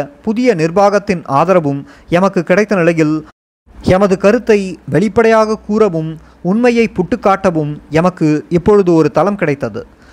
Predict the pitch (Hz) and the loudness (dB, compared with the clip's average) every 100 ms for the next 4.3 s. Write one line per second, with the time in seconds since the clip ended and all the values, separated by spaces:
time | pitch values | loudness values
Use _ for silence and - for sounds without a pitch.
0 | - - 214 233 226 214 214 - 147 185 | -20 -4 0 2 2 2 0 2 0 0
1 | 202 185 196 175 170 165 - - 139 156 | -2 -2 -2 -2 -2 -4 -12 -16 -6 0
2 | 233 240 208 214 - 185 190 196 185 180 | 0 -2 -4 -4 -2 -4 0 0 0 0
3 | 180 151 165 180 175 165 135 180 202 190 | -4 -2 -2 0 0 0 0 0 0 0
4 | 170 160 | 0 2